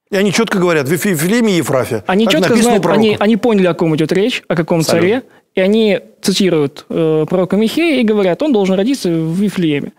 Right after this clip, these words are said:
Speaker 2: То есть они не задают вопросов, о каком конкретно царе идет речь, что происходит. Они понимают, о чем идет речь.
Speaker 1: Мгм.
Speaker 2: И
Speaker 1: То есть
Speaker 2: понимают, что
Speaker 1: существует мессианский цикл, который,
Speaker 2: Мгм.
Speaker 1: который они исследуют, который у них прописан, они знают ответы на многие вопросы.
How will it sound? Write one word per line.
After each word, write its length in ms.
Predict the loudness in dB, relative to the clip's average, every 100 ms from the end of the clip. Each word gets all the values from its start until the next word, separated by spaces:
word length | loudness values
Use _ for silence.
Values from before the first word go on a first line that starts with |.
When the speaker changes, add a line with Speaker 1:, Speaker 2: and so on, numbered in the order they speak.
| _ _ _
Speaker 2:
То 100 | -6
есть 100 | -4
они 280 | 0 0 2
не 160 | 2 2
задают 220 | 2 0
вопросов, 440 | 0 0 -2 -2 -4
о 80 | -6
каком 280 | -4 -2 0
конкретно 420 | 0 0 0 -2
царе 320 | -2 0 2
идет 180 | 0 0
речь, 260 | 0 0 -4
что 220 | -4 -4
происходит. 520 | 0 -2 0 -4 -2
Они 240 | -2 -2 -2 _
понимают, 380 | -2 0 2 0
о 20 |
чем 220 | 0 0 0
идет 160 | 0
речь. 240 | -2 -4 -10 _ -8
Speaker 1:
Мгм. 100 | -6
Speaker 2:
И 20 |
Speaker 1:
То 60 | -4
есть 80 | 0
Speaker 2:
понимают, 320 | 2 2 0
что 80 | 0
Speaker 1:
существует 240 | 0 0
мессианский 500 | 0 0 0 0 -2
цикл, 360 | -2 -2 -2 -6 -10 _ _
который, 380 | -2 0 2 0
Speaker 2:
Мгм. 60 |
Speaker 1:
который 280 | 0 0 0
они 160 | 0 -2
исследуют, 340 | -2 -2 -2
который 220 | -2 -2
у 20 |
них 100 | -2
прописан, 440 | -2 -2 -2 -4 -8 -12 -20 _
они 180 | -2 0
знают 200 | -2 -2
ответы 180 | -4 0
на 60 |
многие 200 | -2 0
вопросы. 460 | -2 -2 -6 -6